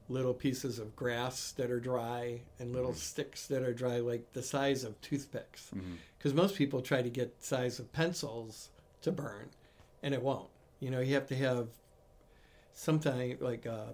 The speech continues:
Speaker 1: bird's nest or something really flammable
Speaker 2: Yeah.
Speaker 1: to get that fire going.
Speaker 2: Mm-hmm. Yeah, you gotta start small. Uh, get, get your kindling, as they say, your kindling and your, your tinder,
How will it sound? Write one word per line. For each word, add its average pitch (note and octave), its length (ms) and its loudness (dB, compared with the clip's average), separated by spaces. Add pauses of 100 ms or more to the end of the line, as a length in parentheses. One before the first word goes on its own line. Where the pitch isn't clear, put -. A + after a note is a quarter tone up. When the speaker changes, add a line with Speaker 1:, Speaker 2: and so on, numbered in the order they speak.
Speaker 1:
bird's C#3 320 4
nest A2+ 440 -8
or A#2+ 100 -4
something C#3+ 400 0
really C3+ 240 6
flammable A#2 760 0
Speaker 2:
Yeah. E2 80 -8 (160)
Speaker 1:
to D3 80 2
get C3 180 -2
that A2+ 180 -4
fire A#2+ 240 0
going. A2 460 -6 (140)
Speaker 2:
Mm-hmm. F#2 200 -4 (720)
Yeah, C3 200 8
you G#2 100 4
gotta A#2+ 160 8
start A#2 340 4
small. A#2 480 2 (100)
Uh, E3 180 -4
get, A2 300 -6
get B2+ 140 0
your G3 100 -2
kindling, D3 600 4
as A2+ 180 -2
they A2 100 2
say, A#2+ 260 2
your C3 220 -6 (380)
kindling B2+ 340 4
and G#2 80 4
your, G2 120 4
your F2+ 180 0
tinder, A#2+ 460 2